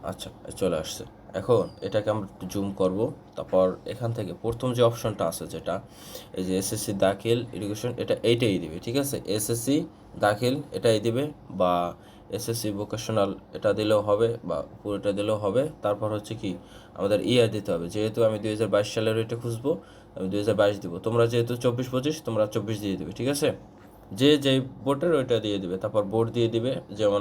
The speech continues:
আমার বোর্ড ছিল বরিশাল, আমি বরিশাল দিয়ে দেবো। তারপর এখান থেকে যে রোল নম্বর, রোল নম্বরটা আমি আমারটা দিয়ে দেবো, একুশ চল্লিশ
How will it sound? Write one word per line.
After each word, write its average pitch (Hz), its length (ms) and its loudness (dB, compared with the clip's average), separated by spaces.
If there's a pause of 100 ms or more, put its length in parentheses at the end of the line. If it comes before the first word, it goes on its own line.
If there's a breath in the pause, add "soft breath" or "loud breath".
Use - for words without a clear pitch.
আমার 104 200 2
বোর্ড 104 200 -2
ছিল 107 100 2 (140)
বরিশাল, 113 360 2
আমি 113 140 0
বরিশাল 104 380 0
দিয়ে 101 160 0
দেবো। 107 120 -2 (420 loud breath)
তারপর 104 300 4
এখান 110 240 0
থেকে 110 160 0 (100)
যে 110 60 0 (100)
রোল 113 200 4
নম্বর, 113 240 2 (500 loud breath)
রোল 127 180 6
নম্বরটা 127 340 6 (100)
আমি 123 200 4
আমারটা 104 300 0
দিয়ে 95 140 -2
দেবো, 87 160 -6
একুশ 110 220 -8
চল্লিশ 110 200 -6